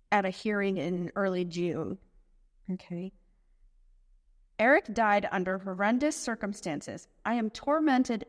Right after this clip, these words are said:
Speaker 1: at the thought of what he endured. I play it out in my head. I go through the terrible sequence of events. I wonder when he realized he was in mortal danger.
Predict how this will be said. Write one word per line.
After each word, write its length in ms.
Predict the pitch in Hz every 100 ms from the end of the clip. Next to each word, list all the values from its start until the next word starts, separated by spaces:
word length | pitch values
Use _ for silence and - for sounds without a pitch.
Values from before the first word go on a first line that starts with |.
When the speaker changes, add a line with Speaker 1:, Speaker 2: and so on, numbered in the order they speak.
| -
Speaker 1:
at 180 | 196
the 80 | 202
thought 420 | 196 - 185 170 -
of 140 | - -
what 260 | 190 202
he 260 | 196 214 180
endured. 460 | 196 175 160 - - _ _ _ _ _ -
I 140 | 202
play 360 | 202 - 262 320
it 120 | -
out 240 | 208 202 -
in 140 | 202
my 140 | 190 185
head. 340 | 190 147 175 _ -
I 100 | 190
go 220 | 190 220 262
through 220 | - 262
the 100 | 220
terrible 480 | - 240 254 254 277
sequence 480 | - 220 220 214 -
of 140 | 190
events. 480 | 190 180 - - - -
I 140 | 202
wonder 440 | 202 226 262 311
when 220 | 294 254 240
he 140 | 240
realized 520 | 208 208 185 180 180
he 120 | - 202
was 220 | 196 196
in 120 | 196
mortal 340 | 190 185 185 180
danger. 520 | 180 175 160 151